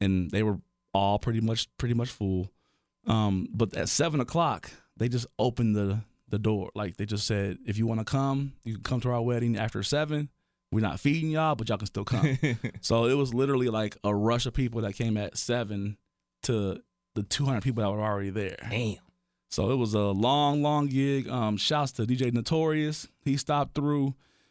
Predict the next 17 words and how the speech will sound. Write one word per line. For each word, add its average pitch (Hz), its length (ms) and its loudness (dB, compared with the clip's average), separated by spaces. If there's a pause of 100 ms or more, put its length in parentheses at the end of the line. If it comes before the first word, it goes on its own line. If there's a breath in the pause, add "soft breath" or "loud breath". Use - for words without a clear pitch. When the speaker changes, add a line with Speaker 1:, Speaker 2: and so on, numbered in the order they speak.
(120)
Speaker 1:
Um, 104 200 4
me 120 160 4
and 120 80 4
him 120 140 2
haven't 113 240 2
really 113 160 4
had 117 160 4
a 98 180 2
face-to-face 120 680 0
chop 135 320 0
up, 127 240 0 (240)
I - 120 -8
don't 120 120 0
think 117 120 -2
hardly 101 300 -2
ever. 127 340 0 (520 loud breath)
Um, 107 280 4